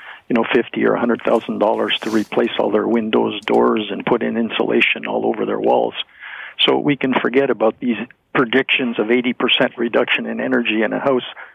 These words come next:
with deep retrofits. It's just too expensive. People can't afford it. But, but energy efficiency for appliances and things like that, absolutely. And, uh, as I said, let, let, let's be reasonable in our plans going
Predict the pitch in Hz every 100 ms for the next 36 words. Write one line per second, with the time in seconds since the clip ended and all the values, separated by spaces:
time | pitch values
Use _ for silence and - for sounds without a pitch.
0 | _ 123 113 135 131 120 135 - - -
1 | - 202 196 175 - 151 - - 165 -
2 | - 143 - - 135 123 - 139 - -
3 | _ - - - - 170 _ 165 - 180
4 | 190 170 175 - 185 - 165 - 160 -
5 | 127 - 156 165 175 - 156 123 123 147
6 | 131 127 127 139 - 127 - - 151 180
7 | 180 190 _ _ - - - _ 143 143
8 | 139 139 139 143 160 160 175 - 151 156
9 | - 156 - _ 160 - 156 165 - 170
10 | 170 175 170 170 156 156 151 143 135 131
11 | - 147 139 - 139 135